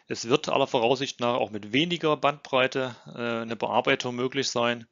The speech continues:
Im Klassenverband von, äh, sozusagen zwanzig bis dreißig Schülerinnen und Schülern.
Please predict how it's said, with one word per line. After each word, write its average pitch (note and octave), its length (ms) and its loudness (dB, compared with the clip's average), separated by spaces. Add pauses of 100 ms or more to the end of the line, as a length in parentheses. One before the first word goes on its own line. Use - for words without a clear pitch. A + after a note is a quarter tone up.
(280)
Im A2+ 120 -10
Klassenverband B2 880 2 (280)
von, A2 260 -10
äh, A2 360 -2
sozusagen G#2 580 -4
zwanzig A2 320 -2
bis - 160 -4
dreißig A2 300 2
Schülerinnen A2+ 300 -2
und G2+ 100 -8
Schülern. C3+ 420 -4